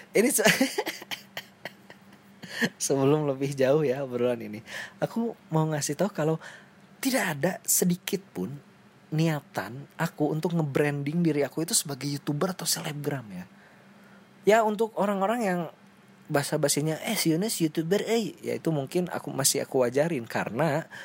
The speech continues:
aku punya channel YouTube dan di channel aku itu ada isinya gitu. Jadi ya aku ngewajarin lah kalau ternyata orang-orang terpleset nganggap aku itu YouTuber gitu. <laughs> Aku bukan gitu.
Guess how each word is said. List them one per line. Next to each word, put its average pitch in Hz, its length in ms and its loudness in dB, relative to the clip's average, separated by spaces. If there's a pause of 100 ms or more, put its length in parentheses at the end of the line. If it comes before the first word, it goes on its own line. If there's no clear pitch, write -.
(400)
aku 110 240 -6
punya 110 240 -2
channel 110 380 -2
YouTube 101 340 -2 (160)
dan 113 400 -2 (240)
di 113 220 -2
channel 110 260 0
aku 104 160 -2
itu 226 160 2
ada 180 80 4
isinya 156 480 0
gitu. - 220 -10 (840)
Jadi 147 300 6
ya 107 80 0
aku 135 160 -4
ngewajarin 120 500 2
lah 190 140 2
kalau 110 260 -2 (400)
ternyata 135 400 4
orang-orang 175 320 4
terpleset 165 640 2
nganggap 135 320 -2
aku 127 240 -2
itu 170 80 0
YouTuber 131 480 0
gitu. - 160 -10 (380)
<laughs> - 380 -2
Aku 330 140 2
bukan 160 480 2
gitu. - 200 -20